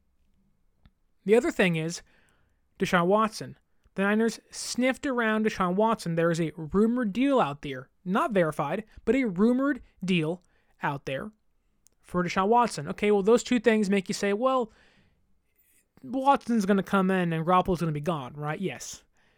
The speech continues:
Stafford's gonna be there and Garoppolo would be gone. Of course you would be. But again, you have to ask yourself, if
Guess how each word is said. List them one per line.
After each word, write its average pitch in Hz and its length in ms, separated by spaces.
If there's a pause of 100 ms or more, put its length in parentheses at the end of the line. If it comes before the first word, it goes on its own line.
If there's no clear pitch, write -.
(160)
Stafford's 220 720
gonna 208 220
be 208 260
there 208 540
and 196 260
Garoppolo 180 440
would 190 120
be 220 80
gone. 202 240
Of 170 80
course 277 260
you 190 80
would 143 120
be. 123 240 (760)
But 285 120
again, 208 240
you 202 80
have 202 80
to 208 80
ask 202 340
yourself, 175 500
if 196 300